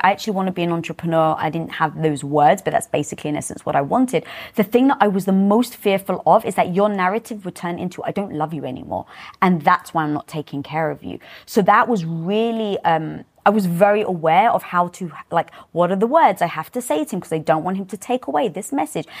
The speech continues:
And so I kept saying, like, "I love you, I just don't wanna clean for you. I love you,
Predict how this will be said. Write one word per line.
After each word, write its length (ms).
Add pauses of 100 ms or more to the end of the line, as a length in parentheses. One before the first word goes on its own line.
(120)
And 80
so 80
I 40
kept 220
saying, 220
like, 260
"I 80
love 240
you, 240
I 80
just 180
don't 140
wanna 140
clean 280
for 120
you. 200 (300)
I 120
love 260
you, 180